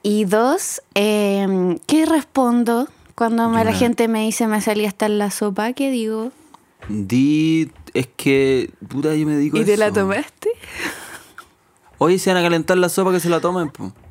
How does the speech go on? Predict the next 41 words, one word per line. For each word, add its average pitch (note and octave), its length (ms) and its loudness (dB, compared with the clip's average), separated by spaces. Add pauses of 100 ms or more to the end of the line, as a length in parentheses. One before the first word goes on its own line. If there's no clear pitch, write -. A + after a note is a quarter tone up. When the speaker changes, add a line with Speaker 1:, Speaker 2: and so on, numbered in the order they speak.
(640)
Speaker 2:
Estoy A3+ 380 0
chato D3+ 240 0
de G3+ 60 0
esa E3 120 0
gente E3 260 -2
que D#3+ 60 0
se D#3 120 0
calienta D#3+ 320 0
la D#3+ 100 0
sopa E3+ 260 0
que D3+ 140 0
no, D3+ 400 0
que D3+ 100 2
no C#3+ 80 0
se D3 140 0
la C#3 100 2
toma, C3 380 0
po. - 40 -18 (260)
Speaker 1:
<laughs> - 680 -6
Qué A#3+ 120 -2
funado. G#3 580 -4 (1800)
Speaker 2:
Cacha G2+ 240 -8
que A2 60 0
hay G#2 100 -2
gente A#2+ 460 -8
que, G2+ 280 -6 (240)
que - 120 -16
yo G#2+ 80 -6
estaba G#2 260 -2
a F#2+ 40 -2
punto A#2 280 -8
de B2+ 60 -10
salir C#3+ 400 -4
y A2 100 -6
no G2 140 -4
salgo G2+ 560 -2
y G#2+ 100 -10
me G2 160 -8
deja F#2+ 200 -10
de F#2 60 -12
seguir. F#2+ 280 -12